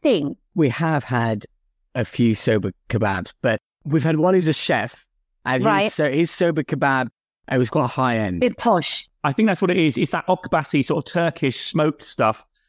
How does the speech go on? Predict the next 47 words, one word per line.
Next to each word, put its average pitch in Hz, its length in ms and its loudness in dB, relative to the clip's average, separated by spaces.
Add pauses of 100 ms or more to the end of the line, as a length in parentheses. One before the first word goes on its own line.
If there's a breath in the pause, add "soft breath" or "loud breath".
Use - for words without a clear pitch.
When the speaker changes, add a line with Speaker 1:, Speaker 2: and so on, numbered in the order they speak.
(180)
Speaker 3:
which 131 140 2
Speaker 2:
Yeah. 107 180 2
Speaker 3:
is, 95 80 -4
you 208 80 4
know, 123 160 2
over 147 220 2
charcoal 131 800 0
and, 127 200 -2
and 123 140 0
is 117 160 -2 (120)
Speaker 2:
That 120 180 -2
Speaker 3:
good 262 80 2
Speaker 2:
stuff. 104 160 0
Speaker 3:
food. 131 300 0 (360)
You 208 200 4
mean, 185 180 4
you 190 120 4
mean 175 140 2
a 156 60 2
doner, 127 500 2
yeah. 113 280 2
Speaker 1:
Oh 277 140 2
no, 214 380 2
I 262 60 2
mean, 302 140 4
I'm, 311 160 4 (120)
I'm 320 180 4
talking, 285 340 2 (140)
I'm 285 160 4
talking 277 320 0
about 254 300 0
your 247 140 2
shish, - 580 -2 (180)
your 269 140 2
Speaker 2:
Yeah, 123 100 4
Speaker 1:
shish. 143 300 2
Or - 40 2
Speaker 2:
yeah, 123 220 4
Speaker 1:
your, 151 80 -4
never 294 240 2
a 311 80 4
Speaker 2:
y-, - 60 0
Speaker 1:
doner, 254 240 2
Speaker 2:
yeah. - 100 2
Speaker 1:
never 269 240 0
a 269 80 2
doner, 208 320 0